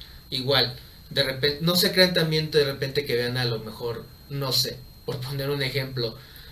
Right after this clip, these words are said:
un departamento, dos recámaras, baño, todo,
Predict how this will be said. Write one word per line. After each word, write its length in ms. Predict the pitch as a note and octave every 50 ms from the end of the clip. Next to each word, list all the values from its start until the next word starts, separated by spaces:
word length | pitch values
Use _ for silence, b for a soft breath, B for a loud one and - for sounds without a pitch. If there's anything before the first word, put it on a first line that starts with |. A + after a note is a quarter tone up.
| B B - -
un 140 | C3+ C#3
departamento, 880 | C3+ C#3+ C#3+ - B2+ A#2+ - - C3 B2+ B2+ B2+ B2+ - B2+ A#2+ A2+ A2
dos 180 | B2 B2+ B2+
recámaras, 880 | B2 B2+ A#2+ - - D3 C#3 C#3 C3+ B2+ A#2 A2+ A2 A2 A2 A2 G#2 -
baño, 640 | B2 B2 C3 C3+ C3+ C3 B2+ A#2+ A2+ G#2+ G#2+ G#2+ G#2+ - -
todo, 380 | C3 B2 B2+ C3+ E3+ F#3 F3